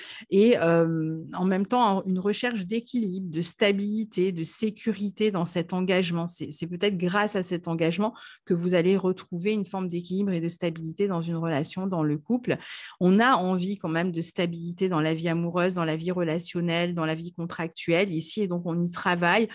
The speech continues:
on trouve du plaisir dans ce qui dure, dans, dans le sérieux aussi d'une relation, dans sa construction,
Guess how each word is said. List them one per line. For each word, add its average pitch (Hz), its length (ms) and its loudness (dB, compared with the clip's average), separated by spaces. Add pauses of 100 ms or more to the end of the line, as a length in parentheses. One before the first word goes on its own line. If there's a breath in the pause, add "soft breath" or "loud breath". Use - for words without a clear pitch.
(300 loud breath)
on 170 100 -2
trouve 196 260 -4
du 180 160 -4
plaisir 202 580 2
dans 170 160 0
ce - 120 -8
qui - 180 -6
dure, 185 340 0
dans, 156 400 0 (240)
dans 151 80 -2
le 165 100 0
sérieux 208 540 2
aussi 254 280 -2
d'une 202 180 0
relation, 175 560 -2 (360 loud breath)
dans 165 80 -4
sa 170 160 -2
construction, 185 800 -4